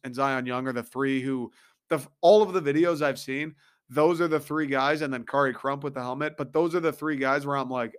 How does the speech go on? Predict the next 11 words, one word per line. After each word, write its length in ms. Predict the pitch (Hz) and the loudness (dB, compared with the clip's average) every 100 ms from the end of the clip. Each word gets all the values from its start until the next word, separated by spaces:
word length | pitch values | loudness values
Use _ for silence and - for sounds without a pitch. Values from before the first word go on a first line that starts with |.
| - | -2
"Oh, 160 | 139 | -2
you 280 | 120 123 131 | 0 -2 0
obviously 920 | 127 131 127 123 - 127 120 117 107 _ _ _ _ _ | 2 0 0 -6 -8 -8 -6 -6 -10 _ _ _ _ _
were 100 | - | -8
punching, 680 | - 139 127 127 123 113 104 - _ - | -4 -2 -2 -4 -6 -6 -12 -20 _ -6
kicking, 560 | 135 120 123 113 110 | -4 -4 -4 -6 -8
swinging 420 | 104 - 131 120 120 | -10 -6 -4 -2 -4
on 160 | 113 | -4
this 160 | 113 110 | -6 -6
guy. 360 | 123 120 117 - _ _ _ 143 | -2 0 -2 -8 _ _ _ -4
Okay. 360 | 135 120 120 | 0 -2 -2